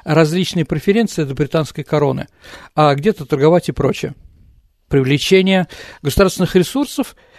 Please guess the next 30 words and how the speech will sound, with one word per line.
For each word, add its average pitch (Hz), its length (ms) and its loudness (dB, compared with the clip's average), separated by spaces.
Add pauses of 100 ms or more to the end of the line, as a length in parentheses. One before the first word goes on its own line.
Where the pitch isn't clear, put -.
(160)
требовало 233 340 4
участия 196 420 4
влиятельных 147 480 0
персон. - 400 -4 (200)
То - 60 -4
есть - 140 -4
им 147 100 -4
сказали 156 540 -2
о 135 120 -4
миллиардных, 135 840 -2
то, 147 80 0
что - 160 -2
они 147 200 -2
заработают 139 580 2
громадные 156 560 -2
деньги. 139 400 -6 (200)
Да. 151 360 2 (400)
И 269 100 -8
там 359 240 0
оказались, 277 880 2 (200)
да, 165 240 4
близкие 185 560 0
к - 100 -8
Николаю 185 320 4
второму 214 360 2
граф 160 280 2
Воронцов-Дашков. 151 960 -2
Роль 165 300 2
посредника 202 720 -4 (420)
между 139 640 0